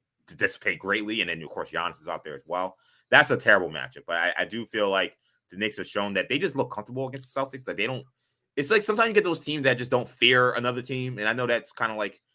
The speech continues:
getting to narrative talk, but I just feel like when I watch R J up against Jaylen, Jason Tatum, he just feels comfortable. Um, when I watch the way Brunson and Randall play against those guys, they don't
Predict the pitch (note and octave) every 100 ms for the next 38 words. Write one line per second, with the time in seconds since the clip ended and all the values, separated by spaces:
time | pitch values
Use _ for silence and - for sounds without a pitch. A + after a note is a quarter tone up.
0 | _ A#2 A2 G2+ F2 G2 G#2+ G#2+ F#2 G#2+
1 | G#2+ - G2+ F2 A#2 C3 B2 A#2 A2+ A2
2 | G#2 F2 G2+ G2 - _ _ _ A2+ G#2+
3 | B2+ B2+ A2 G#2 A2 G2 A2 G#2+ A2+ G#2+
4 | G#2+ G2 G#2 G#2 F#2+ - G2+ G#2 - G#2+
5 | G2+ G2 G#2+ G#2+ _ _ _ - F#2 F#2
6 | F#2 G2 G2+ G2 G#2 G2+ G2+ G#2 G2 F#2
7 | A2 A2 G2+ A2 G2 F2+ F#2 G2+ G#2 G2+
8 | - G#2+ G2+ G2 F#2+ - G2 F#2+ G2+ A2+